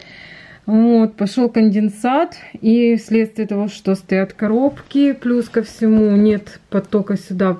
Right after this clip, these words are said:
тёплого воздуха. И когда б-, много растений, соответственно, тоже, потому что не идёт нормальная циркуляция.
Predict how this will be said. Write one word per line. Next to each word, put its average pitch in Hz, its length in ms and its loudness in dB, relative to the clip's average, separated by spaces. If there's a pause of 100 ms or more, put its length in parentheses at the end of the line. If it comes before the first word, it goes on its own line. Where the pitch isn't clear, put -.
(160)
тёплого 190 420 0
воздуха. 247 800 -2 (680)
И - 60 -8
когда 208 240 0
б-, 190 200 -4 (180)
много 214 340 2
растений, 294 760 0
соответственно, 240 600 0
тоже, 226 440 0
потому 208 320 -2
что - 180 -4
не 208 180 2
идёт 196 320 0 (640)
нормальная 190 580 0
циркуляция. 180 960 -2